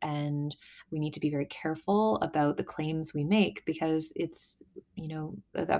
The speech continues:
a process, right? And we need to have the, the science and the evidence to back it up. So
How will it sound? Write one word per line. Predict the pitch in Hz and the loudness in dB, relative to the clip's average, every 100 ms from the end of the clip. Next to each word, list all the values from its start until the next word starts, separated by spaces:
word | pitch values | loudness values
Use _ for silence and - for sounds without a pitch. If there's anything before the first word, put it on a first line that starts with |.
| - | 2
a | - | 2
process, | 196 214 - - - - | 2 2 0 -2 -4 -8
right? | 151 147 | -4 -4
And | 151 147 | -4 -4
we | 151 | -2
need | 147 143 | -4 -2
to | 156 | -4
have | 160 147 147 - | -2 -4 -6 -4
the, | 156 151 151 - - - | 0 0 -2 -10 -12 -10
the | |
science | 139 143 143 147 - | -2 2 2 2 -2
and | 156 | -4
the | |
evidence | 151 147 156 | -2 -2 -4
to | 147 | -4
back | 143 143 | -2 -2
it | 147 | 2
up. | 156 147 - | 4 4 0
So | - 151 143 | -2 2 2